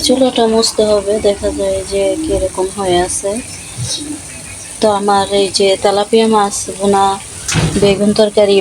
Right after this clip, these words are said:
ভাত, তো এগুলোই হচ্ছে আজকের খাবার। কোনো কিছু করব না, এগুলোই হচ্ছে আজকের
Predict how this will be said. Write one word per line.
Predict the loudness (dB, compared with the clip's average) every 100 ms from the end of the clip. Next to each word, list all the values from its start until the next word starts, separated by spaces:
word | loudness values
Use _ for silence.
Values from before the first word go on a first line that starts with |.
| 2
ভাত, | 2 2 0 -8 -16 -16 0
তো | 4 6
এগুলোই | 6 6 6 4
হচ্ছে | 2 2 2 2
আজকের | 0 -2 -4 -4 -4
খাবার। | -2 2 2 2 -2 -12 -14 -10 -6 -2
কোনো | 2 2 4
কিছু | 2 4 4
করব | 4 4 4
না, | 4 4
এগুলোই | 4 4 4
হচ্ছে | 2 0 0 0
আজকের | 0 -2